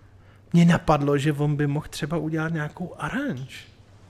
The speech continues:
Třeba nějaký i herní muziky, jakoby, kterou by my jsme mu jakoby zadali.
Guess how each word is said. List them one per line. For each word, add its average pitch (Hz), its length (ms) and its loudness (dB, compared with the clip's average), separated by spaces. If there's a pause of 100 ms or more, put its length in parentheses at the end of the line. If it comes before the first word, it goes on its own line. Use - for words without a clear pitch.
(1080)
Třeba 160 240 0
nějaký 156 300 0
i 175 100 -2
herní 190 400 4
muziky, 202 420 0
jakoby, 196 360 4
kterou 202 300 2
by 190 180 4
my 214 140 6
jsme 175 260 0
mu 147 160 -2
jakoby 143 420 -4
zadali. 127 580 -4